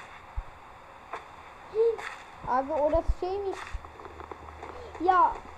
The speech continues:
He, tamam ya. Aa, artık çiftleşebilirsin. Bak.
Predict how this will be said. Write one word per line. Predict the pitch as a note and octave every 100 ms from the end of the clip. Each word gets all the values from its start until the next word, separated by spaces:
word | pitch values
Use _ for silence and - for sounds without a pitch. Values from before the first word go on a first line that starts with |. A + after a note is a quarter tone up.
| -
He, | C#4 B3
tamam | B3+ B3 A#3+
ya. | G3+ G3 A#3 - - - - - - - - - -
Aa, | F3+ F#3 F#3+ F#3+ F#3+ F#3 F3+ E3+ E3+ - - - - - G#4+ C5+ C#5 C5
artık | C5 D5 - -
çiftleşebilirsin. | A4+ - B4 B4+ C5+ B4+ C#5+ - B4 G4 C4 A#3+ - - - - - - - - - - - - - - - - - - - - - - - - - - - - - - -
Bak. | C#4+ A4